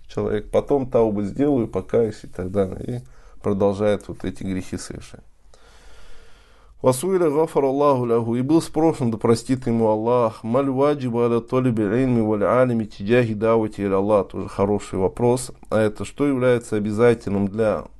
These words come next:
талиб ль-илм, для ищущих знаний и также учёных, относительно призыва к Аллаху, относительно призыва к Аллаху. «Фаджаба фадилятуху», и ответил он, «Да смилуется над ним Аллах».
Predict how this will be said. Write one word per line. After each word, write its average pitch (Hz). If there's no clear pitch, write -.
талиб 117
ль-илм, 104
для 101
ищущих 107
знаний 101
и -
также 104
учёных, 110
относительно 120
призыва 117
к 110
Аллаху, 92
относительно 101
призыва 98
к -
Аллаху. -
«Фаджаба 143
фадилятуху», 120
и 127
ответил 117
он, 113
«Да 110
смилуется 107
над 98
ним 101
Аллах». 101